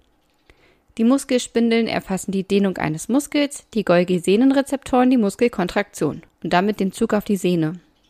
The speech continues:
In der Gelenkkapsel befinden sich zudem noch weitere Druckrezeptoren, die auf Druckveränderung reagieren. Mit den Informationen dieser Rezeptoren wird die Gelenkstellung berechnet.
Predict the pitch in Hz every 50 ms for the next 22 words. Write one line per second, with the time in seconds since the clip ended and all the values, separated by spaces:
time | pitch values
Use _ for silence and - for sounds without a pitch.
0 | _ _ _ _ _ _ _ _ - 220 214 214 208 196 208 202 208 247 302 302
1 | - 214 190 - - - 202 226 254 - 226 - - 262 247 240 262 247 - -
2 | - 214 247 240 240 233 - - 226 233 262 277 277 233 220 208 - - - 185
3 | - - - 160 - - 185 - - - 180 175 196 226 - _ - _ _ _
4 | _ - - 262 - - - 214 220 - - 254 - - 170 180 185 175 165 165
5 | 160 - 170 165 165 165 - - - - 190 190 - - _ _ _ _ _ _
6 | _ _ _ _ _ _ _ - 202 202 - 220 208 - 233 240 - 233 208 202
7 | 196 190 - - 254 254 247 233 214 240 269 320 302 262 214 196 - - - 185
8 | - - - 175 175 185 208 233 220 220 - 233 202 208 202 196 208 220 226 -
9 | - - 180 165 170 170 - 185 - 156 151 - - - 165 - - -